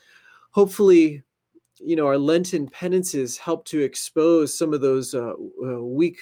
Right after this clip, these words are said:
wires, uh, those, those weak circuits in us that couldn't take all of the electricity of divine love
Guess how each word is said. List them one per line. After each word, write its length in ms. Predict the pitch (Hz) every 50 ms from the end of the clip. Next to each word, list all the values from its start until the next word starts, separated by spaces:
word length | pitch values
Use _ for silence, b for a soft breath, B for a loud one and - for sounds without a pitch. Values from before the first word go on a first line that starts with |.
| - - -
wires, 880 | - 120 135 135 131 151 156 151 131 120 127 143 147 - - - -
uh, 260 | 156 131 131 127 127 123
those, 320 | 131 131 135 131 123 -
those 340 | - 135 131 131 117 - B B B B B B -
weak 340 | 120 127 156 175 165 170 -
circuits 680 | - - - - 185 190 185 185 165 151 151 - -
in 120 | 143 131 127
us 300 | 123 139 170 170 - -
that 200 | 143 120 - -
couldn't 300 | - 185 160 151 - - _ _ _ _ _ _ _ _ -
take 340 | - - 165 165 156 - -
all 300 | 127 139 151 160 165 165
of 100 | 147 127
the 120 | 139 135
electricity 840 | 127 131 135 135 135 - - - 190 190 185 - 175 151 139 135 131
of 200 | 123 120 117 120
divine 500 | 143 139 120 135 135 131 135 139 135 127
love 580 | 123 120 131 139 147 139 127 135 151 151 -